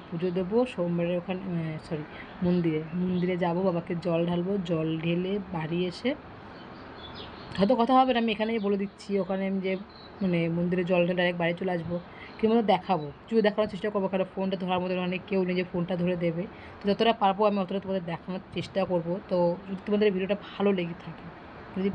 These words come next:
ভালো লাগে তো প্লিজ একটা লাইক করো, একটা কমেন্ট করো, একটা শেয়ার করো, চ্যানেলটাকে সাবস্ক্রাইব করে দিও। আর তোমরা একটু প্লিজ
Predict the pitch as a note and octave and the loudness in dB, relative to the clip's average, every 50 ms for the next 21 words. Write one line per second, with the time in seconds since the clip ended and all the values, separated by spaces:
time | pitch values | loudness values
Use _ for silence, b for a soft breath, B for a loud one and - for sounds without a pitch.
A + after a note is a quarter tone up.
0 | - - - F3+ F3+ F3+ E3 D#3 D3+ D3+ F3+ B3 B3+ - - - - - - - | -2 -2 -2 0 0 2 0 0 -2 -4 -8 -10 -12 -12 -16 -16 -16 -16 -16 -16
1 | - - - - - - G#3+ G#3+ G#3 - G3 G3 - - - - F3+ F3+ F3 E3+ | -16 -14 -12 -12 -6 -2 -2 -2 -2 -2 -6 -8 -10 -8 -6 -4 -2 0 0 0
2 | E3+ E3+ E3+ - - - E3+ E3+ F3 F3 F3+ - - E3 E3 E3 E3+ E3+ - F3+ | 0 -2 -4 -4 -2 0 2 2 2 2 0 -2 -2 -2 0 -2 -2 -2 -2 -2
3 | E3+ E3 E3+ F3 - - F#3 E3+ E3+ E3+ F3 - D#3+ E3 G3+ - - - - - | -2 -2 -2 -6 -6 -4 -4 -4 -4 -4 -6 -6 -6 -6 -8 -8 -12 -16 -16 -16
4 | - - - - - - - - - - E3+ E3 E3 E3+ F3 - - F3 - - | -16 -16 -16 -16 -16 -16 -16 -8 -2 0 0 2 2 0 -2 -2 -4 -6 -6 -6
5 | - - F3+ F3 F3 F3 - - E3 D3+ D3 E3 D#3+ D#3+ - - - - - - | -6 -2 -2 0 -2 -2 -2 -4 -4 -4 -4 -6 -8 -8 -10 -12 -14 -14 -14 -16
6 | - - - - - - - - F3+ F3 - G3 G#3 G#3 G3+ - - A#3 A#3 - | -16 -16 -16 -16 -16 -12 -8 -8 -6 -2 0 0 2 2 0 0 2 2 2 2